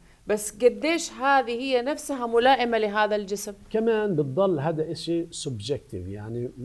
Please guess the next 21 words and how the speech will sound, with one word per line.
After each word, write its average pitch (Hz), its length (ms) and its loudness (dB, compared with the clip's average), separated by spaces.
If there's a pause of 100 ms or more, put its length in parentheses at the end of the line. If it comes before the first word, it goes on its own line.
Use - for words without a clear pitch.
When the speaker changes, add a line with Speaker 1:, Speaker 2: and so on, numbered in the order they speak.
(100)
Speaker 2:
في 190 200 -4
له 170 120 0
تأثيرات 160 500 -6
خارجية 127 500 -6
تانية 123 360 -6 (400)
اللي 135 180 -2
ممكن 156 540 -4 (540)
تأثر 165 640 -2
على 139 520 -2 (300)
دقة 170 640 -2 (760)
ال-، 120 80 -14 (180)
ال-، 107 840 -8
الفحص. - 640 -14 (960)
لأنه 147 300 0
Speaker 1:
تمام. 160 180 -12
Speaker 2:
أنا 165 100 0
بقوله 180 400 0
لحد، 156 260 -4
لأنه 165 220 0
بستعمل 170 380 -2
كمان 139 440 -4